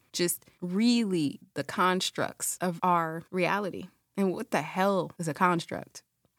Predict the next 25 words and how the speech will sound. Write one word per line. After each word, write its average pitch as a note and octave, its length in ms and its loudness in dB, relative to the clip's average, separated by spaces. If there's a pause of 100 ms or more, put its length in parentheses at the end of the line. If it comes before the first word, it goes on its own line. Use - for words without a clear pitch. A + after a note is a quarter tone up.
<laughs> - 60 -10 (1120)
Well, F#3 120 0
the F#3 80 0
things G#3+ 300 4
that - 140 0
we E3+ 140 0
build, D3+ 500 -4 (1040)
the F#3+ 80 -6
things G3 360 0
that E3+ 180 -4
we E3 160 -4
start E3 300 0
to E3 100 -10
buy D#3 200 0
into, D#3 520 -4 (280)
the F3 60 -6
belief E3+ 380 0
systems - 720 -2 (400)
that E3 180 2
drives F3+ 520 4
us, - 360 -6
the D3 220 2 (920)
popular F#3 640 6
opinions D3+ 760 2
that, - 300 2